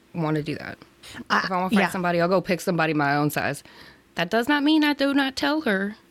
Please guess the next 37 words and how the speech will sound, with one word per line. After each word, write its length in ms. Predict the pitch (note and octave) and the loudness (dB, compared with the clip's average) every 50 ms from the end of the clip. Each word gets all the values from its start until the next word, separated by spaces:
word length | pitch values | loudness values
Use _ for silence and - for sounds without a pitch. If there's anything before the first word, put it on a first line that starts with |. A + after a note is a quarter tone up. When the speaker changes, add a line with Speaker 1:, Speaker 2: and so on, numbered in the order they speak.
| _ _ _ _ _ _ _ _ _ _ _ _ _ - | _ _ _ _ _ _ _ _ _ _ _ _ _ -6
Speaker 1:
that 120 | F#3+ F3 | -6 -4
the 80 | - F#3 | -2 -2
U 160 | G3 B3 F4 | 0 2 0
F 140 | G4 E4+ - | 0 0 -2
C 240 | - - F4 F#4 | -4 -2 -2 -2
says 280 | F#4 - - C#4 C#4 B3+ | -2 0 -2 -2 -2 0
we're 120 | B3 B3 | 0 2
in 80 | A#3+ A3+ | 2 2
the 60 | A3 | 0
same 260 | G#3+ - B3+ A3+ G3+ | 0 0 0 0 0
weight 180 | F#3 G3 G#3+ - | 0 0 -2 -4
class, 460 | - - E3+ - - - - - - - - | -4 -8 -8 -6 -8 -10 -12 -12 -14 -14 -14
so 180 | - - - | -12 -8 -4
let's 220 | D#3 E3+ A#3 C#4 - | -2 -2 -2 -2 -4
go. 320 | F3 D#3 D3 F#3+ D#3 - - - _ _ _ _ _ - - | -4 -2 -2 -2 -2 -4 -8 -18 _ _ _ _ _ -10 -2
Speaker 2:
Right. 280 | - G3 F#3 E3 E3 F#3 - - _ | 0 2 2 2 0 -4 -10 -16 _
Speaker 1:
So, 160 | - - E3+ - - _ _ _ _ _ _ _ _ _ _ _ _ _ _ _ - | -8 -6 -6 -6 -8 _ _ _ _ _ _ _ _ _ _ _ _ _ _ _ -14
I 60 | - D#3 | -6 -2
don't 120 | F3+ A3 | 0 2
hit 100 | C#4+ D4 | 2 2
my 80 | A#3+ A3 | 0 0
kid, 260 | - F3 E3 E3+ - - - _ - - - - - _ _ _ _ _ _ - | -2 -2 -4 -4 -6 -12 -20 _ -20 -20 -20 -20 -20 _ _ _ _ _ _ -12
but 120 | - D3+ D#3+ | -6 -2 0
I 140 | F3 B3 D#4+ | 2 2 4
am 260 | D#4 C#4+ C#4 C#4 C4+ | 4 4 4 4 2
the 60 | B3 | 0
crazy 340 | A#3+ - B3+ B3+ B3 A#3 B3 | 0 0 0 0 0 0 0
lady 460 | B3 B3 A#3+ A#3+ A#3+ B3 B3+ C4 C4 - - _ _ _ _ _ _ _ _ _ _ _ _ _ _ - | 0 0 0 0 0 0 0 0 0 -4 -10 _ _ _ _ _ _ _ _ _ _ _ _ _ _ -8
who 80 | G#3+ G#3 | -8 -6
does 260 | F#3+ G3 - G3+ - | -4 -4 -4 -4 -4
the 80 | - G#3+ | -6 -10
clenched 440 | - - A#3+ B3 B3+ - - - | -8 -6 -6 -4 -4 -4 -6 -8
jaw. 400 | - - G#3+ A3 A3+ A3+ A3 A3 - - _ _ - _ _ - - - - - - _ _ _ _ - | -4 -4 -2 0 -2 -2 -4 -6 -12 -18 _ _ -20 _ _ -20 -20 -20 -20 -20 -20 _ _ _ _ -6
If 160 | F3 D#3+ E3 | -4 -4 -2
you 240 | E3+ F3+ G#3 A3+ A#3+ | 0 0 2 2 2
do 180 | A3+ B3+ C4 | 2 2 2
not 380 | C#4 C4+ C#4 C4+ C#4 C#4 C4+ | 2 2 2 0 0 -2 -2